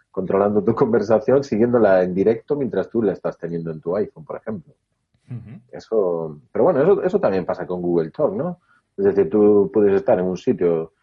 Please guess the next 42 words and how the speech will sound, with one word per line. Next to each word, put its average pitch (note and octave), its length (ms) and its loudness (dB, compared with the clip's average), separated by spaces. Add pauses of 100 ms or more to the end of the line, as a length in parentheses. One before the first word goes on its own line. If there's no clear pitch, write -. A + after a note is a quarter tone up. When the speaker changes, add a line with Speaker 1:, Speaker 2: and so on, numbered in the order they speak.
(260)
Speaker 1:
utilizando G2 640 -4
tu, G2 800 -2 (260)
tu G2 80 -14
mensajería G2+ 600 0
de G#2+ 140 4
Google C#3+ 400 2 (580)
y G2 100 -2
en F#2 80 0
otro F#2+ 220 0
sitio, G2+ 300 0
la, A#2+ 180 0
si - 160 -12
está E2 320 -4
abierta, G2+ 440 0
por G2+ 140 2
supuesto, E2+ 380 -8
la D#2 120 -2
pueden D2+ 220 -4
estar - 220 -14
viendo, A2 280 -4
¿no? D#3 160 -4 (260)
Speaker 2:
Y B2 140 -8
con G2 200 -8
los F#2 140 -6
mensajes F#2 540 -4
de E2+ 400 -4
iPhone, A#2 480 -4
del F2+ 200 -4
iPhone, F2+ 800 -4
de F2 180 -8
ios, G2 480 -4
Mac. G#2 340 -2
<laughs> F#3 60 -2 (1120)
Speaker 1:
Y F#2+ 180 0
efectivamente, E2 920 0
que D#2+ 80 -6
pueden F2 280 2
aparecer F2+ 420 0
en G#2+ 80 0
absolutamente F#2+ 800 -2
todas D#2 360 -4
partes. E2+ 460 -4